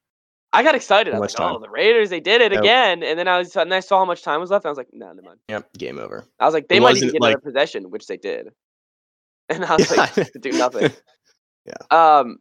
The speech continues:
Speaker 2: It's just so easy.
Speaker 1: Yeah, it is easy. It's easy for them. Uh, also, Buccaneers.
Speaker 2: Can't win in prime time.
Speaker 1: What's going on, Tom?
Speaker 2: They look, they look terrible every primetime game they play.
Speaker 1: I have come to the conclusion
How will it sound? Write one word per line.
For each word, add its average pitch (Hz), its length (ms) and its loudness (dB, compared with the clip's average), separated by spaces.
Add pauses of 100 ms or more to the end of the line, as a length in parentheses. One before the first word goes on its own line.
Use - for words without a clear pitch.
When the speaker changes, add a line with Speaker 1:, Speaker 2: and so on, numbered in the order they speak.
(120)
Speaker 2:
It's - 160 -4
just 147 220 2
so 127 280 4
easy. 95 480 -8 (460)
Speaker 1:
Yeah, 92 220 -8 (180)
it 185 140 -4
is 240 120 -4
easy. 113 220 -12 (100)
It's - 140 -16
easy 147 160 -10
for 107 160 -10
them. 90 180 -14 (1600)
Uh, 156 480 8
also, 185 560 2 (360)
Buccaneers. 185 600 0 (1400)
Speaker 2:
Can't 101 200 -4
win 107 100 -2
in 107 80 -6
prime 117 220 -2
time. 92 220 -10 (280)
Speaker 1:
What's - 80 -20
going 104 180 -12
on, 135 140 -10
Tom? 110 260 -18 (540)
Speaker 2:
They - 80 -6
look, 104 160 -2 (140)
they 117 120 4
look 113 160 4
terrible 113 340 0
every 87 200 -6
primetime 95 420 -8
game 92 180 -8
they 95 100 -6
play. 113 240 -6 (600)
Speaker 1:
I 220 140 2
have 226 140 -2
come 254 220 0
to 262 60 0
the 240 60 -2
conclusion 180 640 -8